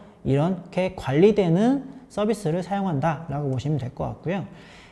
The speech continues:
Azure Database for 마이 에스 큐 엘과 가상 네트워크 간 엔드포인트 설정을 이용해서 사설 네트워크처럼 통신할 수 있게 적용, 적용을 해줬고요. 그리고 이제 여러분들께서 실제로 더 학습해 보시려면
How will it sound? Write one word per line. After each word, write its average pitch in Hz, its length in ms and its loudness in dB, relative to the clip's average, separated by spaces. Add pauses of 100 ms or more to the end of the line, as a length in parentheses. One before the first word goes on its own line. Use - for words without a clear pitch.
(120)
Azure 190 140 6
Database 208 580 2
for 202 180 2
마이 147 140 2
에스 170 200 0
큐 - 120 -4
엘과 208 840 4
가상 151 260 0
네트워크 180 400 -2
간 151 340 0 (160)
엔드포인트 208 680 4
설정을 190 580 0
이용해서 143 720 2
사설 233 280 -2
네트워크처럼 196 640 -2
통신할 196 460 -2
수 - 100 -6
있게 135 520 -4 (300)
적용, 135 360 -4
적용을 139 360 -4
해줬고요. 170 460 -4 (1040)
그리고 220 180 10
이제 196 180 8
여러분들께서 190 640 6
실제로 190 520 2
더 156 220 2
학습해 214 440 2
보시려면 156 720 2